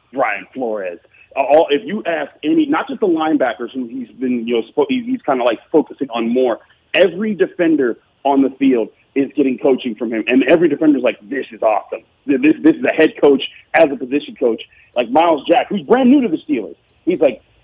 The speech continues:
"This is awesome for me because when I do it, when I'm, when I'm running a rep in practice, if I do it kinda right,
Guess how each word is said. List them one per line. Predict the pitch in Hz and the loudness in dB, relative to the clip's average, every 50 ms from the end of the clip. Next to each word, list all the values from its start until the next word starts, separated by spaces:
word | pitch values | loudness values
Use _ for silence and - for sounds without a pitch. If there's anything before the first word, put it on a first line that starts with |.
| _ _ _ | _ _ _
"This | - 190 208 202 | 2 2 2 2
is | 233 196 156 | 0 -2 -2
awesome | 151 156 170 170 - 202 180 - | 0 0 -2 -2 -2 -2 -4 -2
for | - 147 135 | 0 0 2
me | 143 156 170 175 | 2 2 2 0
because | 151 160 - - 170 143 135 113 - _ _ _ _ | -2 -4 -2 0 0 0 0 -2 -8 _ _ _ _
when | 120 135 139 | -4 -2 -2
I | 160 208 220 | -2 -2 -4
do | 165 - 190 196 170 | -4 -2 0 0 0
it, | - - | 0 -2
when | 127 135 147 | -6 -4 -2
I'm, | 151 165 160 131 | 0 -2 0 0
when | 135 139 | 0 0
I'm | 156 175 165 | 0 2 2
running | 175 185 170 147 | 2 4 4 2
a | 127 | 2
rep | 117 123 151 156 - | 2 0 -2 -2 -2
in | 123 117 | -6 -6
practice, | - - 143 151 160 - - 202 190 - _ _ _ _ _ _ _ _ - | -4 -2 -2 -2 -2 0 0 -2 -2 -2 _ _ _ _ _ _ _ _ -2
if | 151 - | 0 0
I | 151 135 165 214 | 2 2 2 2
do | 220 - 165 196 196 | 2 2 0 2 4
it | 185 185 - | 2 2 0
kinda | - - 156 160 190 208 226 | -6 -4 0 0 2 2 2
right, | 214 226 240 233 240 | 2 2 2 0 0